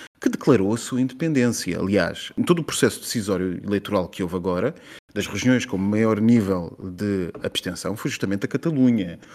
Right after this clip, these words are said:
onde muita gente não foi votar porque ainda não se vê, ou por outra, já não se vê com legitimidade para participar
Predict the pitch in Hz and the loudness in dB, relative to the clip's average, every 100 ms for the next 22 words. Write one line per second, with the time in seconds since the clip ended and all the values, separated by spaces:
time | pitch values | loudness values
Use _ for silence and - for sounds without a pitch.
0 | - - 104 110 117 117 104 120 104 92 | -12 -4 0 4 6 4 4 2 2 -2
1 | 104 90 - 113 123 - - - - _ | -2 -4 0 0 0 -4 -8 -10 -10 _
2 | - 165 175 143 135 139 135 131 - - | 4 6 8 8 10 8 8 6 0 -2
3 | 120 113 107 120 160 113 - 117 104 107 | 0 0 0 2 2 2 2 0 0 -2
4 | - - - 107 123 160 127 113 101 107 | -4 -10 -2 2 6 6 6 0 -4 -6
5 | 101 123 - 135 123 127 - 127 123 127 | -2 -2 -2 -4 -4 -8 -6 -4 -2 -4
6 | - 131 135 - - 131 | -8 -8 -10 -8 -4 -4